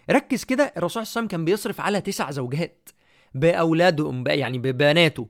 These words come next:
بأحفاده، ب-، بالخدم، ب-، يعني الموضوع كبير. آه، آه، بيمر عليه وقت بيربط حجر على بطنه من الجوع، وآه، ساعات كان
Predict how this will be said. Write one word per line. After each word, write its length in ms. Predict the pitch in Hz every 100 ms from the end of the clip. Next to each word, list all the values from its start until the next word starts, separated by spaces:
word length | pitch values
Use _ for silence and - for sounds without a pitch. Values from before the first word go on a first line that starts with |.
| _ _ _
بأحفاده، 720 | 139 190 - - 196 190 135 110 _ _ _
ب-، 840 | 127 156 170 165 156 156 147 143 139
بالخدم، 560 | 160 170 196 147 113 - _ _ _
ب-، 80 | 135 -
يعني 400 | 143 139 147 - _ -
الموضوع 400 | 151 151 160 240
كبير. 640 | 214 165 185 240 - - _ _ _ _ _
آه، 480 | 156 160 156 151 151
آه، 260 | 208 254 226
بيمر 360 | 190 190 233
عليه 200 | 190 220
وقت 280 | 226 240 196
بيربط 440 | 175 202 185 185
حجر 260 | - 190 180
على 180 | 151 151
بطنه 260 | 180 170
من 140 | 156 143
الجوع، 300 | 139 165 143
وآه، 300 | 156 196 202
ساعات 320 | 180 190 202
كان 220 | 175 170